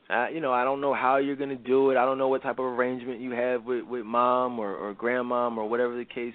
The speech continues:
is. But, you know, have a life. You know, e-, either, you know, go to church, get involved in the church ministries. Many ministries have children, you know,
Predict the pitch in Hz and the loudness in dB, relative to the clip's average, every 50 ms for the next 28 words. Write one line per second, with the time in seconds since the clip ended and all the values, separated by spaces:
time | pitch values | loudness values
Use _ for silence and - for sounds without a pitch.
0 | - 120 120 120 110 - - 113 107 - - - - - - - - _ - - | -4 -2 -2 -2 -2 0 2 2 2 2 0 -12 -20 -20 -20 -20 -14 _ 0 4
1 | 196 196 196 220 226 208 196 185 190 185 135 107 - - 135 143 143 135 135 139 | 4 4 6 6 4 4 6 4 6 4 4 2 -2 -6 -4 -2 0 0 0 0
2 | 151 135 - 90 110 92 - 147 151 147 143 131 131 - - 98 - - 131 113 | -2 -2 -4 -8 -10 -10 -8 -6 -4 -4 -2 -4 -6 -6 -8 -14 -12 -8 -6 -6
3 | 95 107 - 127 135 147 147 139 - - - 139 139 139 143 143 135 - - - | -6 -2 2 2 4 4 2 -2 -4 -2 0 4 4 4 4 2 -2 -6 -10 -12
4 | - _ - - - - - - _ - 123 131 135 135 127 117 117 117 117 127 | -12 _ -20 -20 -20 -20 -20 -20 _ 2 2 4 4 4 4 4 6 8 8 8
5 | 131 127 120 131 131 131 131 123 - - 139 131 131 127 - - 117 123 127 131 | 6 2 -2 -8 -8 -8 -12 -12 -8 -6 -4 -4 -4 -4 -6 -8 -8 -6 -6 -6
6 | 123 - - 135 135 131 117 127 131 131 135 131 127 117 123 127 131 127 117 - | -8 -10 -10 -10 -10 -10 -10 -10 -10 -10 -10 -10 -10 -10 -8 -8 -8 -10 -10 -8
7 | 131 131 120 127 131 120 127 123 120 120 - - _ - - - - - _ _ | -8 -8 -6 -2 0 2 2 2 0 -2 -4 -16 _ -20 -20 -20 -20 -20 _ _
8 | _ - - - 147 147 143 127 127 131 131 127 127 123 123 123 120 120 _ _ | _ -8 0 4 4 4 4 2 0 -2 0 0 -2 -4 -6 -10 -12 -14 _ _
9 | _ _ _ _ _ _ _ _ _ - 127 131 123 120 107 | _ _ _ _ _ _ _ _ _ -4 0 2 2 2 0